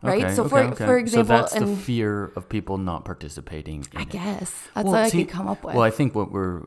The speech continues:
Speaker 2: uh, what, what, what we're kinda saying in a weird way is that there's far more benefits from stepping away from it
Speaker 1: Yeah.
Speaker 2: than there are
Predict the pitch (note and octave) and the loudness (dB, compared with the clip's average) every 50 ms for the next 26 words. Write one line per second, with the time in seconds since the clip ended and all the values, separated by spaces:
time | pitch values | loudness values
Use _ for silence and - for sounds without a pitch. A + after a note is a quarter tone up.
0 | - - F2+ F#2 F#2 - - - G#2 G2+ - F#2+ G2+ F2+ F2 E2+ - - F#2+ F#2+ | -8 -8 -6 -6 -6 -8 -8 -6 -6 -6 -4 -4 -6 -6 -8 -10 -12 -8 -8 -6
1 | F#2 F#2 F2+ E2 - G#2+ G2 F2 E2 D#2+ - - - - G#2+ G2 F#2+ F2 D#2+ D#2 | -6 -6 -8 -8 -6 -6 -6 -6 -6 -8 -10 -12 -8 -6 -4 -2 -2 -4 -4 -6
2 | D#2 D#2 - F#2+ F#2 E2 D#2 E2 F#2 F#2+ F2 E2 E2 E2+ - - D#2+ F2 E2+ F#2 | -8 -6 -6 -4 -4 -4 -4 -4 -4 -4 -4 -6 -6 -8 -8 -8 -10 -8 -6 -6
3 | E2 C#2 C#2 - _ _ _ _ _ _ _ A2+ G#2+ G2+ F2+ E2+ - - - _ | -6 -8 -8 -12 _ _ _ _ _ _ _ 0 0 0 0 -4 -6 -12 -16 _
4 | _ _ _ _ _ - - A2+ A2 A2 G#2 G#2 G2 F2 D2+ - G2 F#2+ F#2+ F#2 | _ _ _ _ _ -6 -4 -2 -2 -2 -2 -2 -2 -2 -2 -4 -4 -4 -4 -6
5 | - - D#2+ - - - - - - - _ _ _ _ - - F2+ E2+ - - | -8 -14 -16 -16 -14 -14 -14 -14 -14 -18 _ _ _ _ -6 -6 -6 -6 -4 -6
6 | E2+ - - F2+ E2+ E2 E2 E2+ E2+ - - F2 D#2+ D2+ G2+ - - F2+ F2+ E2+ | -6 -6 -6 -8 -6 -6 -4 -6 -6 -6 -8 -8 -6 -4 -4 -2 -2 -2 -4 -4
7 | E2 D2+ C2+ E2+ F2 E2+ E2+ | -4 -4 -4 -4 -4 -6 -8